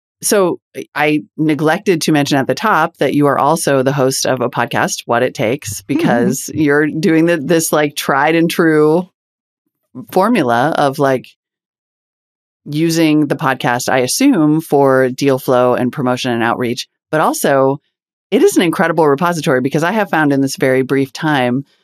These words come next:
Speaker 1: that it feels like there are <laughs> lots and lots of climate tech investors and not as many, you know, it's like maybe for every one startup, there's, like, three to five climate tech investors.
Speaker 2: <laughs>
Speaker 1: And
Speaker 2: Mm-hmm.
Speaker 1: you have created this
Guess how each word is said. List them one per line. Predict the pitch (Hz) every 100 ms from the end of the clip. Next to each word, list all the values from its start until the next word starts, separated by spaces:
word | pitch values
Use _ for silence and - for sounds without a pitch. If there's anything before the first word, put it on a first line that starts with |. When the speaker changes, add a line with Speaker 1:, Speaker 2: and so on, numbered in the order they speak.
| _
Speaker 1:
that | 156
it | 151
feels | - 190 180
like | 147 - _ _ _ _
there | 156 135
are | 123
<laughs> |
lots | 120 170 165
and | 220
lots | 202 160 -
of | -
climate | 156 147 170
tech | 131 131
investors | 139 101 - 120 147 - _ _ _
and | - 135 131 123 135 - _ _ _ -
not | 392 466
as | 427
many, | 320 349 330 -
you | 208
know, | 202
it's | 196
like | 202
maybe | 202 208 233
for | 226 196
every | 185 185 185 180 175 170 - _ _ _
one | 143 147 156 160 160 165 165
startup, | 165 - 156 160 165
there's, | 143 139
like, | 127 -
three | 147 147 147
to | 139
five | - 135 143 143
climate | - 151 151
tech | 180 175
investors. | 175 180 185 196 208 370
Speaker 2:
<laughs> | 240 302 247 202 240 - _ -
Speaker 1:
And | 175 175
Speaker 2:
Mm-hmm. | 175
Speaker 1:
you | 180 226
have | 381
created | - 185 160 165
this | 175 -